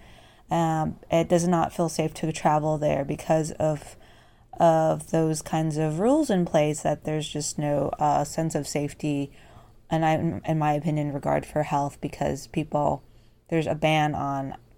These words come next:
mandating masks. That's a big part of it. Another big part of it is bec-, is another big reason is because, well, going to a conference in a hotel, uh, being in a crowded space,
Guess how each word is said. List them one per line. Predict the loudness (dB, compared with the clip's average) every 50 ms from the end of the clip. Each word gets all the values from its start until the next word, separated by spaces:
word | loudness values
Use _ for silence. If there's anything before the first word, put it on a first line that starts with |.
| -8 -2
mandating | 2 2 4 4 4 2 2 0 -2 -2 -2
masks. | -2 0 0 -2 -2 -4 -8 -14 -16 -16 -18 -20 -20 -20 -20 -20 -20 -20 -20 -20 -20 -20 -20 -20 _ _ _ _ _ _ _ _ 0
That's | 0 0 0 0
a | -2
big | -2 -2 -2 -2
part | -4 -2 -2 0
of | -2 -2
it. | -2 -2 -2 -2
Another | 2 4 4 4 4 4 2
big | 2 2 0 0
part | 0 0 2 2 2
of | 0 -2 -2
it | 0 0 -2 -2 -6 _ _ _ _ _ _ _ _ _ _ _ _ _ _ _ _ _ -4
is | -2 -2 -2 -2 -4 -6
bec-, | -6 -6 -6 -6 -8 -8 -4
is | -2 0 0 0 0
another | 0 0 0 0 0
big | -2 -2 -2 2
reason | 2 4 4 4 2 2 2
is | 2 2 2 2 0 -4
because, | -4 -4 -2 -2 0 0 0 0 -2 -2 -6 -8 -10 -14 -18 -20 -20 -20 -20 _ _ _ _ _ _ _ _ _ _ -12 -4 0
well, | 2 4 4 4 2 0 -2
going | -2 0 2 2 2 2
to | 0 -2
a | -2
conference | 2 4 4 4 4 2 0 0 0 -2 -2 -2
in | 0 0
a | 2 2
hotel, | 0 -2 -2 2 4 6 8 8 8 8 8 6 6 4 0 -8 -20 -20 -20 -20 -8 0 4
uh, | 6 6 6
being | 6 6 4 4 4
in | 4 2 0
a | -2
crowded | 0 4 4 6 6 4 2 -2
space, | -6 -8 -4 0 4 4 6 6 6 4 2 -2 -6 -10 -10 -12